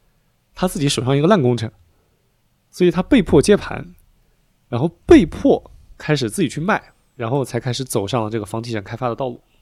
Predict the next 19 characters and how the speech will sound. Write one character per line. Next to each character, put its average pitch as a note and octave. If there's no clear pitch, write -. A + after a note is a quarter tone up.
我 -
记 C#3
得 A#2
他 C3+
当 D3+
时 C#3
说， C#3
很 A#2+
骄 D3+
傲 E3+
地 B2
说， C3+
他 C3+
是， C#3+
他 G3
这 G#3
个， C#3
他 -
是 D#3+